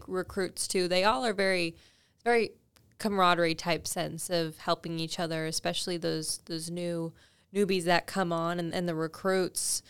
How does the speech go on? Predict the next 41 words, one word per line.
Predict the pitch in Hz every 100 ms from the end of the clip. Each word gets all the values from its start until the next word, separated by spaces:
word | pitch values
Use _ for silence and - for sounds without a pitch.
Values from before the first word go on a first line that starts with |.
| - _ _ _ -
I | 196
always | 262 285
see | - 262
there, | 233 175
there's, | 170 170 -
there's | 202 196
never | 208 240 302
really | 247 240 220
any | 202 202
more | 202 190
than | 170
two | 170 208 196
females | 208 196 170 156 151 160
or | 165
two | - 214
or | 214
three | 208 214 214
that | 180 180
are, | 175 165
that | 175 175
are | 180
in | 180
the | 175
cla-, | - 180 -
in | 185
the | 175 170
academy | 165 170 175 170 165
still. | - - 156 160
And | 156 160
so | - 175 160 160
we | 185
want | 190 202 285
those | 262 214
females | - 202 185 180 180 -
to, | - 190 170 170
to | - 170
join | 165 202 202 196
or | 190
at |
least | 247 330 -
inquire. | 208 - 165 180 165 - -